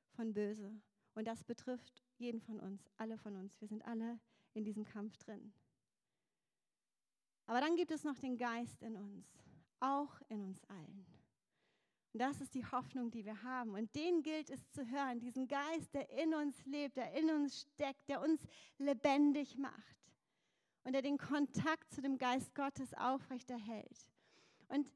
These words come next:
in diesem Geist finden wir die Unterscheidung zwischen unseren stärksten Bedürfnissen und unseren tiefsten Bedürfnissen. Das sind nämlich zwei unterschiedliche Dinge. Ich gebe euch mal ein Beispiel dafür.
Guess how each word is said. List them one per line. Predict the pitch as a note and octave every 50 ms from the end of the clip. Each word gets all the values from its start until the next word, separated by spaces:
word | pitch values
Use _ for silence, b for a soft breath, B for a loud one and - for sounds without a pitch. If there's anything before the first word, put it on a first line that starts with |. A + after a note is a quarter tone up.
| b b b b b b b -
in | - D4 C#4+
diesem | E4 F#4+ F4+ F#4 E4 D4 B3+
Geist | D4+ D4 D4 D#4+ F4 E4 - - - - -
finden | - E4+ F4 F4 F4+ - D4 C#4 C4 A#3+
wir | B3+ C4 C4+ C4+ C4+ D4+ F4 D#4+ - b b b b -
die | C#4+ D4+
Unterscheidung | - C4+ C4+ C#4+ C4+ - - C#4 D4 C#4+ D#4+ E4 D#4+ D4+ C#4+
zwischen | - - D4 D4 - D4+ -
unseren | B3 A#3+ - B3+ B3
stärksten | A#3 - - - - C#4 C#4+ C#4+ D#4+ E4+ - - - - - E4
Bedürfnissen | D4 E4+ C#4+ E4 D#4+ E4 E4+ F4 - - E4+ F4 F4+ - - F4 F#4 G4 G4+ - b b b b b b b b b b b b
und | - - D4+ G3
unseren | B3+ C#4 C4+ - C#4+ C#4+ C#4+ - -
tiefsten | - - E4 E4+ F#4 - - - - D4 C4
Bedürfnissen. | B3+ A#3+ G3+ A#3 A3+ G#3+ G#3+ G#3+ - G#3+ G#3 - - A3+
Das | B3+ C4
sind | D4 D#4 D4
nämlich | D4+ C#4+ C#4 - C#4 - F3+ - _
zwei | - - - D4+ D4+ -
unterschiedliche | D#4 E4 F4 D#4 - - D#4 C4+ C4+ B3+ - C#4+
Dinge. | A#3 - D#4+ D#4 D#4+ B3 G#3+
Ich | A3+ -
gebe | D4+ D4+ D4+
euch | D4+ -
mal | - D4
ein | A#3 B3+
Beispiel | A#3+ C4 B3+ C4+ - - G#3+
dafür. | G3 F#3+ G#3 - - G3+ G3